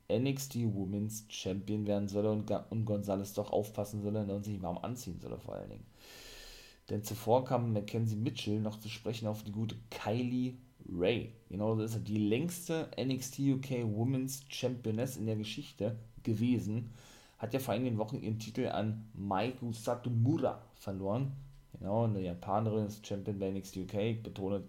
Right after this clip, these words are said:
natürlich gern nochmal, weil absoluter Schwachsinn ist und ich sowas natürlich nicht sehen möchte, ne? Wenn eine Japanerin in einem britischen Wrestling-Roster, ne,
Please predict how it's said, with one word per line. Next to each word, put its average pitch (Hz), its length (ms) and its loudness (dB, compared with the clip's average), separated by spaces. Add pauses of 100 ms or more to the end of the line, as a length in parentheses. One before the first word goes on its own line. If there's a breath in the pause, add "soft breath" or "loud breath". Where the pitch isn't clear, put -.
natürlich 90 320 -8
gern 85 160 -4
nochmal, 110 440 2 (360 loud breath)
weil 90 120 -8
absoluter 90 380 -6
Schwachsinn - 520 -4
ist 101 180 -2
und 92 80 -4
ich 87 120 -4
sowas 92 300 -6
natürlich 90 320 -6
nicht 107 420 -2 (300 loud breath)
sehen 110 520 6
möchte, 104 500 -2
ne? 113 240 0 (440 loud breath)
Wenn 113 100 2
eine 113 100 6
Japanerin 113 800 4
in 110 160 4
einem 101 300 2 (580 loud breath)
britischen 143 1040 2 (140)
Wrestling-Roster, 120 1700 2 (720 loud breath)
ne, 113 260 4